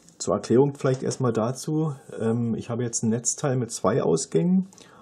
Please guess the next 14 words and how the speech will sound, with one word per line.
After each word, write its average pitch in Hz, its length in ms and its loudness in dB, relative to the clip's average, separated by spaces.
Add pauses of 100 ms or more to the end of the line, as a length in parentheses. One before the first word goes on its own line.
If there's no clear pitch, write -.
(220)
und 113 180 -8
dieses 113 240 -8
Netzteil 131 840 0
ist, - 360 -4
äh, 98 140 0
praktisch - 320 -8
hier 127 160 -2
dargestellt. 131 500 0
Ich - 80 -8
habe 120 160 -6
also 107 160 -2
einmal 117 480 2
fünf - 380 -2
Volt, 165 420 4